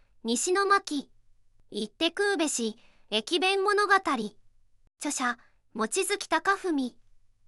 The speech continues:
出版社、ブックマン社。列車の車窓を流れる景色を見ながら駅弁を食べる。誰もが一度は想像する旅ではないでしょうか。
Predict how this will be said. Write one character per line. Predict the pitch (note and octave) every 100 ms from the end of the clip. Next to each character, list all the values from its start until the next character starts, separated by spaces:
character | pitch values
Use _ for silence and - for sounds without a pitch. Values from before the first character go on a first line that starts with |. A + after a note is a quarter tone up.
| _
出 | - A#3+ - -
版 | F#4 F#4
社、 | D#4 B3+ - _ _ _ _ -
ブ | A#3
ッ | A#3
ク | - G#4
マ | G#4+ G#4
ン |
社。 | - C#4 - - - - - _ -
列 | A3 A#3
車 | - F4+
の | F#4+
車 | F4+ E4
窓 | - F#4 F#4
を | F4
流 | D#4+ E4+
れ | F4+
る | D#4+
景 | - E4+
色 | - - D#4+
を | B3+
見 | G3+
な | A#3 D4
が | D#4+
ら | B3 F#3
駅 | - C#4+
弁 | D4+ D#4 D4+
を |
食 | D#4 D#4+
べ | E4
る。 | C#4+ A#3 - _ _ _ _ _
誰 | A#3+ D4+ F4
も | E4 C#4+
が | A3
一 | G3+ - E4+
度 | D#4+
は | A3+
想 | - C4+ D#4+
像 | D#4+ E4
す | E4+ E4+
る | E4
旅 | E4 E4
で | F4+ E4+
は | C#4
な | A#3+ A#3
い | G#3+
で | G#3+
し | -
ょ | B3
う | A#3
か。 | A#3 G#3+